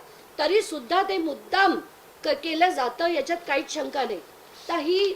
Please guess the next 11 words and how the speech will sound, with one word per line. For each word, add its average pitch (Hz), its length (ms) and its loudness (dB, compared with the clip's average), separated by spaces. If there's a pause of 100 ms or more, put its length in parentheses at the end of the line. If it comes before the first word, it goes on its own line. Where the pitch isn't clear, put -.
मी 302 160 -2
पूर्ण 320 300 -4
यादी 320 520 0 (500)
पस्तीस 403 640 0
न्यायभवन, 330 720 0 (1600)
पंच्याण्णव 370 760 2
रेसिडेन्शियल 349 760 0
शाळा 339 480 2 (840)
आणि 320 260 2
चारशे 339 580 0 (260)
एकोणपन्नास 320 1080 -2